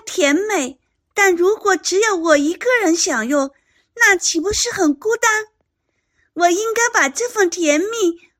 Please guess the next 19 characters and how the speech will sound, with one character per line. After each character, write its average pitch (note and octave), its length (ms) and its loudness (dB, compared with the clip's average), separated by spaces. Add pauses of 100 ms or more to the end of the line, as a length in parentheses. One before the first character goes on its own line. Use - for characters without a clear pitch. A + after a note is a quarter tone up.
分 A#4 180 -8
享 G#4+ 220 -2
给 E4 180 -2
所 F4+ 260 -2
有 A#4+ 240 2
的 F4 140 2
蜜 F#4 220 2
蜂 F#4 200 -2
朋 F4+ 340 -2
友 A#4 140 2
们， B3+ 320 0 (640)
让 A4 220 -2
大 C5 260 -6
家 A4 140 -4
一 G#4 180 0
起 F#4 200 -4
感 B3 260 -10
受 D#4+ 160 -4
到 D4 220 0